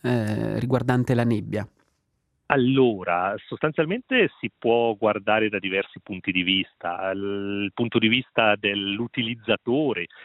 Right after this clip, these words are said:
Speaker 2: chi deve viaggiare in auto, chi deve viaggiare magari con, eh, degli aerei,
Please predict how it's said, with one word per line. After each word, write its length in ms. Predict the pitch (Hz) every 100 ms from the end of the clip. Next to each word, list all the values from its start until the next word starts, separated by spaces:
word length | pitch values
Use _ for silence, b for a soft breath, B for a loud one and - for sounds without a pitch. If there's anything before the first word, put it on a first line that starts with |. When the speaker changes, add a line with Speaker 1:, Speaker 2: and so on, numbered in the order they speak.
| B
Speaker 2:
chi 120 | - 104
deve 220 | 113 101
viaggiare 560 | 98 104 98 104 104
in 100 | 101
auto, 600 | 95 117 131 110 - 90 -
chi 160 | -
deve 240 | 101 101 95
viaggiare 480 | 98 92 98 95
magari 480 | 98 95 92 95 95
con, 440 | - 104 98 98 95
eh, 260 | 92 92 98
degli 240 | 95 95
aerei, 520 | 90 101 143 117 92